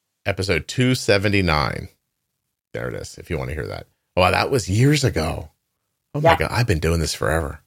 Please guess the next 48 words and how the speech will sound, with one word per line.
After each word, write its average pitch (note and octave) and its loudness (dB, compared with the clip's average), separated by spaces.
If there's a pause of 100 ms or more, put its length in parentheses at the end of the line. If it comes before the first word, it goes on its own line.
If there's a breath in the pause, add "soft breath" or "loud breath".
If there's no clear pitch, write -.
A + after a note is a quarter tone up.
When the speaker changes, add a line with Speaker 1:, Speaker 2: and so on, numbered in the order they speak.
(140)
Speaker 1:
How F#2 -4
about E2 -2
that? D#2+ -4 (140)
Speaker 2:
Mm-hmm. F3+ -2
Speaker 1:
Twenty G#2+ 0
nineteen. F2+ -2
Okay. F2+ 2 (480 loud breath)
Well, B2 6
then A2 4
it - 6
was G#2 4
about G2 2
time F#2+ 2
we F2+ 6
had F2 2
somebody E2 2
else D#2 0
on E2+ 0
to G2 0
share F2 -2
their E2 -2
story. B2 0
So - -8
that's, - -6 (180)
that's - -8
really, A3+ 2
Speaker 2:
<laughs> - -20
Speaker 1:
it's G#2 0
great B2+ 4
of A#2 -2
you A#2+ 2
to G#2+ -4
do. G#2+ 2
You, B2+ 2
you D3+ 2
mentioned C3+ 2
before G2 2
we G2 4
started F#2+ 2
recording G2+ 2
today C2+ 0 (540 soft breath)
that F#2+ -4
this A2 2
is G2+ 2
out F#2+ 2
of E2+ -2
your D#2 2
wheelhouse, D2+ 0